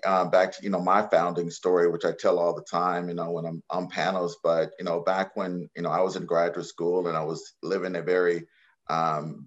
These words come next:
busy life, both socially and, and, uh, and with work and,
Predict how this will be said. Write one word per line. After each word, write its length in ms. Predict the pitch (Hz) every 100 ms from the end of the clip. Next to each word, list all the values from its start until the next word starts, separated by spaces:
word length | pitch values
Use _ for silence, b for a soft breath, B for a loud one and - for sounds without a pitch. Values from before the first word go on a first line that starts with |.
| -
busy 320 | 110 - 113
life, 400 | 95 87 104 107 -
both 220 | 87 87
socially 800 | - 101 104 107 98 92 92 95 _ -
and, 400 | 80 82 80 -
and, 240 | 80 80
uh, 160 | - 71 -
and 120 | 85
with 180 | 85 -
work 420 | 101 101 101 -
and, 200 | 73